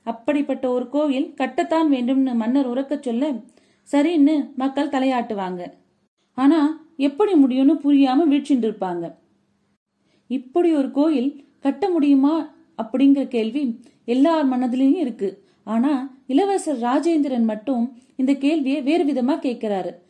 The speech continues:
இது அவசியம்தானான்னு. இது மிகப்பெரிய கேள்வி. மன்னர் மட்டும்தான் இதற்கு பதில் சொல்லணும். ஆனா, தகப்பன் இந்த கோயிலை கட்டத்தான் வேணும்னு பிடிவாதமா இருக்க, மன்னர் மகன் வந்து இது அவசியம்தானா அப்படின்னு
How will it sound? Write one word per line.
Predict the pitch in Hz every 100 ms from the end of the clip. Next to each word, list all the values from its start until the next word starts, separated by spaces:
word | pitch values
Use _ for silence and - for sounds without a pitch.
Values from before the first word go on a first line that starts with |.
| _ _
இது | 233 330
அவசியம்தானான்னு. | 214 277 311 302 247 220 202 196 190 - _ _ _
இது | - 262
மிகப்பெரிய | 277 247 311 285 262 320 -
கேள்வி. | 269 233 214 - _ _ _ _
மன்னர் | 240 269 381
மட்டும்தான் | 330 277 269 254 285 269 -
இதற்கு | 240 285 277
பதில் | 247 262 254
சொல்லணும். | 240 208 190 _ _ _ _
ஆனா, | 247 277 269 262 - _
தகப்பன் | 254 277 403 370
இந்த | 349 277
கோயிலை | 277 302 285
கட்டத்தான் | 254 233 269 277 302
வேணும்னு | 285 254 269
பிடிவாதமா | 269 247 262 269 247 240 226
இருக்க, | 214 302 320 233 - _ _
மன்னர் | - 254 349 339 247
மகன் | 262 330 339
வந்து | 277 302
இது | 269
அவசியம்தானா | 240 240 302 302 277 247 254 269
அப்படின்னு | 233 233 269 277